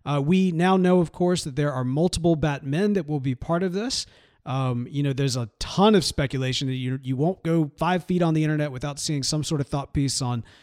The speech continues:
you know, what the various Batmen mean or how we could interpret the way in which this film will reset the universe or maybe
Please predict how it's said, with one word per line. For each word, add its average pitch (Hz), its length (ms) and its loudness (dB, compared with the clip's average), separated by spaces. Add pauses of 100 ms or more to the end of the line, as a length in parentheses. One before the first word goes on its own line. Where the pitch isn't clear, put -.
(220)
you 135 80 -6
know, 127 100 -2
what 120 280 -2
the 143 80 -4
various 135 340 -2
Batmen 127 600 -2
mean 139 380 0
or 117 140 -2
how 127 460 -4 (320)
we 131 120 -6
could 127 160 -4
interpret 127 520 -6
the 123 80 -4
way 120 280 -4
in 123 160 -4
which 117 320 -6
this 120 200 -4
film 123 340 -2
will 117 240 -4
reset 143 580 0
the 156 80 -2
universe 151 580 0
or 131 160 -6
maybe 123 300 -2